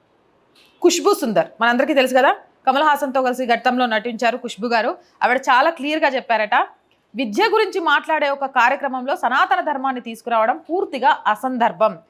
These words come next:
విద్య ప్రాముఖ్యత గురించి మాత్రమే కమల్ చెప్పి ఉండాల్సింది అని ఆమె అభిప్రాయపడ్డారు. ఇక డిఎంకే ప్రతినిధి, ఇక డిఎంకే అంటేనే చెప్పిన కదా, ఆ, శరవణన్ మాట్లాడుతూ కమల్ హాసన్ సరిగ్గా లక్ష్యాన్ని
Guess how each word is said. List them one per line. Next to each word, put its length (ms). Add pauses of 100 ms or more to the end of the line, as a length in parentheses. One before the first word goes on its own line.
(300)
విద్య 440
ప్రాముఖ్యత 460
గురించి 280
మాత్రమే 380
కమల్ 320 (100)
చెప్పి 160
ఉండాల్సింది 500
అని 120
ఆమె 200
అభిప్రాయపడ్డారు. 760 (300)
ఇక 80 (180)
డిఎంకే 440
ప్రతినిధి, 480
ఇక 180
డిఎంకే 380
అంటేనే 320
చెప్పిన 360
కదా, 160 (640)
ఆ, 80
శరవణన్ 460
మాట్లాడుతూ 440
కమల్ 260
హాసన్ 300
సరిగ్గా 360
లక్ష్యాన్ని 420